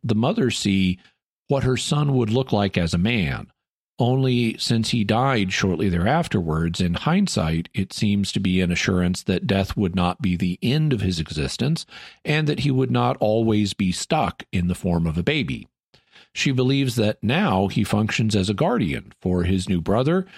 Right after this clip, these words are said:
perhaps as a saint praying for him in heaven, which would be exactly the sort of thing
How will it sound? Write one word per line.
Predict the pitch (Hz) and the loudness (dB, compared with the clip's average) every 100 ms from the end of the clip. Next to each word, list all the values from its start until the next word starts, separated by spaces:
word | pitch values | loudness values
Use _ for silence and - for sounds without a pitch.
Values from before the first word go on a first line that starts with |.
| - _ - | -20 _ -4
perhaps | 90 98 92 - | 0 0 0 -2
as | 92 | -2
a | 92 | -2
saint | - 87 98 - | 0 0 -2 -2
praying | 101 107 107 | 0 0 0
for | 98 | 0
him | 95 92 | 2 2
in | 85 | 0
heaven, | 107 156 175 185 _ _ _ _ | 0 2 0 -2 _ _ _ _
which | 123 123 - | -2 0 0
would | 143 | -2
be | 135 139 | 0 0
exactly | 131 139 139 151 | 0 -2 0 0
the | 127 | -2
sort | - 240 311 | 0 0 0
of | 127 | -2
thing | - 67 52 | -4 -8 -10